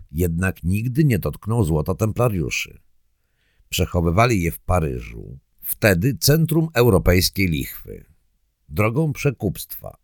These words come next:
skarb dotarł do bazy morskiej w La Rochelle.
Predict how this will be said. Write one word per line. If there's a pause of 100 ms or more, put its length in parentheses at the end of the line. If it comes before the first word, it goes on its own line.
skarb (160)
dotarł
do
bazy
morskiej (220)
w
La
Rochelle.